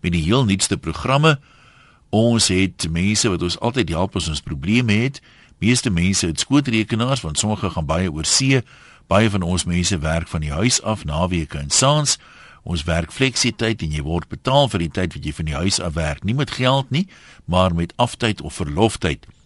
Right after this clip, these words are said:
Na tien jaar kry jy drie maande lang verlof. So as jy al die goed bymekaar sit, eh, dan kan jy ook van jou tyd afkoop. Ons kry selfs koekies en vrugte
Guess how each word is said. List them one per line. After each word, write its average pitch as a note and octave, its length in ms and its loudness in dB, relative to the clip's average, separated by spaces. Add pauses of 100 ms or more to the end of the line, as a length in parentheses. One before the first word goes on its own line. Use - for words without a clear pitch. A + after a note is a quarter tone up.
(100)
Na - 160 0
tien D3+ 280 0
jaar B2+ 200 2
kry F2+ 180 -2
jy E2+ 220 0
drie A2+ 200 0
maande G2 320 2
lang B2 220 2
verlof. C3 380 2 (520)
So G2 160 0
as E2+ 100 2
jy E2+ 100 -4
al A#2+ 140 2
die A2+ 60 0
goed G#2 120 -2
bymekaar C3 520 0
sit, - 320 0 (480)
eh, E2 320 -2
dan D#2+ 180 -2
kan F#2+ 140 -2
jy F#2 80 0
ook F#2+ 120 -4
van G2+ 100 -2
jou E2 140 -2
tyd F#2+ 320 -4
afkoop. G#2 500 0
Ons D#2 160 -6
kry G#2 160 -2
selfs C3+ 340 0
koekies A3+ 380 -2
en F2+ 140 -4
vrugte F#2 520 0